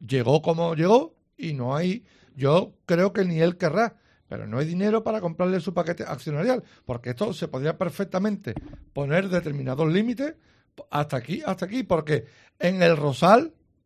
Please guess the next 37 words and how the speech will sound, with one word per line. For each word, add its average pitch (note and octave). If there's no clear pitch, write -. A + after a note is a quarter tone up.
en C3
el C#3+
Rosal F3
no F3
se G#3+
coge G3
un F3
peto B3+
si G3
no G3
hay G3+
una G#3+
autorización G#3
expresa G3
o -
de, F3
o E3
del F3+
vicepresidente F3
o F#3+
de F3+
alguien G#3
de G3+
su -
entorno. F3
Es C#3+
más, G#3+
es G3+
que A#3
el A3
presidente G#3+
no A3
va A3
ni A3+
por G#3
la G#3
Rosal. G#3